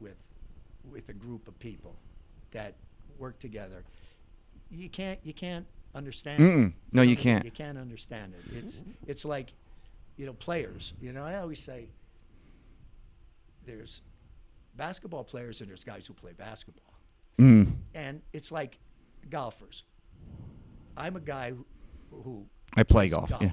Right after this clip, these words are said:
Speaker 1: I'm
Speaker 2: yeah.
Speaker 1: not a golfer.
Speaker 2: Yeah, right. That's
Speaker 1: You
Speaker 2: how
Speaker 1: know,
Speaker 2: I am.
Speaker 1: and I don't go
Speaker 2: Yeah.
Speaker 1: out and practice on my
Speaker 2: Yeah.
Speaker 1: thing. I'll play
Speaker 2: Yeah.
Speaker 1: in some tournaments,
Speaker 2: Yeah.
Speaker 1: like, you know, the better ball things. But
Speaker 2: Yeah.
Speaker 1: I'm not the guy that goes out and practice. But, like, basketball players, and it's like with any sport, if you've done it,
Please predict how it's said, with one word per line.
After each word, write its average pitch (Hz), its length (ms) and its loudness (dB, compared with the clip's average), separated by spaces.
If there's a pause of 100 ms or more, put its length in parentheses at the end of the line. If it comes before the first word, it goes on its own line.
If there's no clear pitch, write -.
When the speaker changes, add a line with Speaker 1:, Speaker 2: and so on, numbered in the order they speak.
Speaker 1:
I'm - 100 4
Speaker 2:
yeah. 98 60 6
Speaker 1:
not 87 160 0
a 113 40 -14
golfer. 113 220 0
Speaker 2:
Yeah, 123 160 10
right. 104 260 6
That's - 180 4
Speaker 1:
You 110 80 6
Speaker 2:
how 98 60 8
Speaker 1:
know, 101 60 8
Speaker 2:
I - 20 6
am. 98 60 6
Speaker 1:
and 101 80 2
I - 60 0
don't 170 140 -2
go 110 60 4
Speaker 2:
Yeah. - 80 6
Speaker 1:
out - 80 -4
and - 80 -4
practice 127 460 -4
on 117 140 -6
my 113 80 -4
Speaker 2:
Yeah. 117 60 0
Speaker 1:
thing. 120 160 -8
I'll 120 60 -10
play 123 180 -4
Speaker 2:
Yeah. 101 60 -4
Speaker 1:
in 101 60 -10
some 117 180 -10
tournaments, 113 520 -10
Speaker 2:
Yeah. 107 180 8
Speaker 1:
like, - 120 -6
you 123 80 -10
know, 117 220 -10
the 117 180 -12
better 120 260 -14
ball 113 300 -10
things. 113 260 -14
But 117 160 -16 (100)
Speaker 2:
Yeah. - 80 -4 (220)
Speaker 1:
I'm 165 100 -8
not 156 160 -10
the - 120 -20
guy 127 160 -10
that 113 100 -18
goes 113 180 -16
out 110 100 -14
and 101 80 -20
practice. - 480 -18 (520)
But, 160 180 -8
like, 151 240 -10
basketball - 540 -12
players, 120 680 -12 (340)
and 147 140 -12
it's 160 160 -12
like 151 140 -12
with 156 140 -10
any 208 200 -8
sport, 98 380 -14
if - 160 -20
you've 294 240 -16
done 139 220 -10
it, 85 120 -20